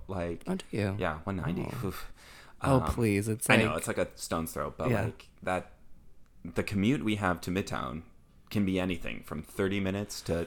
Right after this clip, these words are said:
Speaker 1: an hour and a half, depending on what the M T A is, you know, gotten up
Speaker 2: Mm-hmm.
Speaker 1: to today. Um, but, like, if you use that downtime to be reading a script, memorizing a new monologue, getting acquainted with a fresh score, writing poetry, writing a scene, writing yourself a monologue, like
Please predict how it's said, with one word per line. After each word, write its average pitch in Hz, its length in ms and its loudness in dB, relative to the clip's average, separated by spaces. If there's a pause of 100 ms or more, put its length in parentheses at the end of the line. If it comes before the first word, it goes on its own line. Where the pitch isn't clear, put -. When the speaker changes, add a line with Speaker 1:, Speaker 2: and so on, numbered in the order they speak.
Speaker 1:
an 87 120 0
hour 85 160 0
and 87 80 -2
a 85 40 -8
half, 85 280 -4
depending 76 320 -8
on 76 260 -10
what 80 160 -6
the 80 80 -6
M 80 80 -8
T - 160 -12
A - 40 -8
is, - 300 -10
you 120 120 -2
know, 104 100 2
gotten 90 260 0
up 95 60 0
Speaker 2:
Mm-hmm. 104 80 -4
Speaker 1:
to - 60 -4
today. 85 280 -8 (540)
Um, 78 480 -8 (1000)
but, 107 160 -2
like, 90 260 -6
if 104 160 -4
you 127 120 2
use 107 320 0
that 92 180 0
downtime 78 720 -8
to - 140 -8
be 80 180 -6
reading 85 360 -2
a 110 40 -4
script, - 420 -4
memorizing 85 480 -4
a 104 40 0
new 107 120 0
monologue, 82 600 -2
getting 85 240 -4
acquainted 82 420 -2
with 90 140 -2
a 101 60 -6
fresh - 240 -4
score, 82 420 -6 (320)
writing 92 320 2
poetry, 95 560 -4
writing 80 340 -6
a 95 60 -4
scene, 90 500 -6
writing 85 280 -6
yourself 95 360 -2
a 90 40 -4
monologue, 76 600 -6
like 80 280 -8